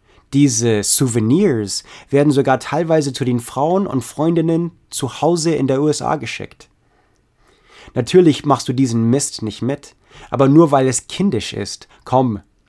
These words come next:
man spielt doch nicht mit Leichen. Trinken tust du auch nicht. Du siehst, was es den anderen antut und lässt die Biere lieber, Zigaretten auch, n-, lieber für was Nutzvolles verkaufen. Die Armee macht sich über die Monate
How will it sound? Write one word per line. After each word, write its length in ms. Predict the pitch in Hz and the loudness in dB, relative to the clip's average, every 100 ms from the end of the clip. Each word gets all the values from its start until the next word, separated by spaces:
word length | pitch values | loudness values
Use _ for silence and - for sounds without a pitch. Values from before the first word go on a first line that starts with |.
| - | -6
man 140 | 135 | -4
spielt 260 | 139 190 170 | 0 0 0
doch 120 | 120 | -2
nicht 200 | 139 - | -4 -4
mit 120 | 117 | -6
Leichen. 600 | 110 131 214 202 92 90 - _ _ _ _ - | -2 -2 -2 -4 -12 -14 -18 _ _ _ _ -10
Trinken 540 | - 175 - 123 110 - | -2 0 0 -2 -2 -4
tust 240 | 151 - | -6 -4
du 60 | 135 | -2
auch 220 | 151 165 | 0 -2
nicht. 360 | 110 101 - - _ _ _ _ _ - | -2 -6 -8 -18 _ _ _ _ _ -4
Du 120 | 139 | -2
siehst, 360 | 127 185 180 151 | 0 0 -2 -2
was 220 | 151 151 | -2 -2
es 160 | 135 | -4
den 160 | - 135 | -2 0
anderen 320 | 139 165 147 | 2 2 2
antut 520 | 147 151 - 143 139 | 0 -2 0 -2 -2
und 120 | - 120 | -4 -2
lässt 300 | 139 - 135 | -2 -4 -8
die 140 | 127 | -8
Biere 360 | 110 131 123 113 | -2 0 2 0
lieber, 440 | 113 110 104 98 _ _ _ _ _ | -2 -2 -4 -6 _ _ _ _ _
Zigaretten 520 | - 127 123 147 117 | -4 0 0 0 -4
auch, 400 | - 113 131 - - _ - | -2 -2 -2 -10 -20 _ -8
n-, 100 | 135 | -8
lieber 340 | 160 180 170 | -2 2 2
für 160 | - 135 | 2 2
was 180 | 131 | 2
Nutzvolles 500 | 156 170 - 117 107 | 2 -2 0 0 0
verkaufen. 640 | - - - 104 - 101 98 _ _ _ _ _ | -4 -10 -6 -6 -6 -12 -12 _ _ _ _ _
Die 240 | - - - | -6 -4 0
Armee 480 | 151 196 233 226 196 | 2 4 2 0 -2
macht 240 | 160 - | -2 -2
sich 180 | - 156 | -2 -2
über 220 | 202 196 | 2 4
die 100 | 170 | 6
Monate 680 | 160 147 147 143 139 143 139 | 6 6 4 4 2 -2 -2